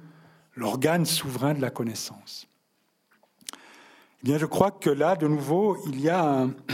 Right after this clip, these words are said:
<clears throat> il y a un travail, euh, à accomplir pour justement acquérir un, un autre, un autre mode de connaissance, pour aller justement vers cette capac-, développer cette capacité,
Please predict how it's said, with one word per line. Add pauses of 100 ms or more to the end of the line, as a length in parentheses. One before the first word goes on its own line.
(340)
<clears throat>
il
y
a
un
travail, (640)
euh,
à
accomplir
pour
justement
acquérir (560)
un,
un
autre,
un
autre
mode
de
connaissance,
pour
aller
justement (380)
vers (100)
cette
capac-,
développer
cette
capacité,